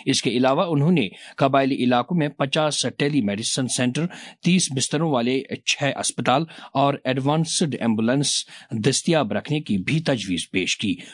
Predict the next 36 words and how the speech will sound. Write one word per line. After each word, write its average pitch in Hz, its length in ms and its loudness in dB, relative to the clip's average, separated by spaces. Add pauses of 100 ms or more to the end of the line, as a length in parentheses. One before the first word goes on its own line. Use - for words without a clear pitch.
مرکزی 123 340 0
وزیر 123 300 2
نے 156 120 0
اس 123 200 -2
ضمن 143 260 2
میں 131 80 0
جموں 110 180 -2
کشمیر 123 280 -4
سرکار 107 320 -4
کی - 140 -8
کوششوں 113 480 -4
کی 135 100 -4
سراہنا 117 460 -2
کرتے 95 300 -4
ہوئے 147 260 2 (300)
مرکز 151 380 2
کی 135 100 0
جانب 117 300 0
سے 123 100 0
جامع 131 360 0
معاونت 113 520 0
کا 113 220 2 (300)
یقین 113 600 0
دلایا۔ 90 320 -2 (440)
کشمیر 190 680 2
پاور 165 440 2
ڈسٹریبیوشن 151 600 0
کارپوریشن 120 460 0
لمیٹڈ 135 500 0
کے 147 180 2
منیجنگ 123 420 0
ڈائریکٹر 135 360 0
محمود 135 500 0
احمد 113 300 -2
شاہ 143 280 -2
نے 95 160 -2